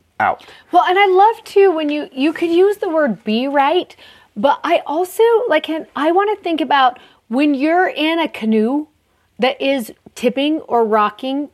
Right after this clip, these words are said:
Speaker 2: there is a way to right the canoe,
Speaker 1: Mm, mm.
Speaker 2: to sturdy
Speaker 1: Mm,
Speaker 2: it,
Speaker 1: mm.
Speaker 2: you know? And I love that that's part of what it's teaching us about the law, is if your life feels out of control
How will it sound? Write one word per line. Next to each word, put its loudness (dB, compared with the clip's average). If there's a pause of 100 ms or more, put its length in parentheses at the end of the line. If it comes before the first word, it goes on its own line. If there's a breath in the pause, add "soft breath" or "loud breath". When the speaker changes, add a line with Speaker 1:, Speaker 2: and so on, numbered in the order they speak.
Speaker 2:
there -2
is -2
a -2
way 0
to -10
right -4 (440)
the -2
canoe, -6
Speaker 1:
Mm, 0 (140)
mm. 0
Speaker 2:
to 0
sturdy 0
Speaker 1:
Mm, -4
Speaker 2:
it, -18 (100)
Speaker 1:
mm. 0
Speaker 2:
you 0
know? 2
And -4
I 0
love 0
that -4
that's 0
part 0
of -6
what 0
it's -10
teaching -6
us -6
about 0
the -6
law, 2
is -6
if -2
your 0
life 0
feels 0 (440 loud breath)
out 4
of -4
control -4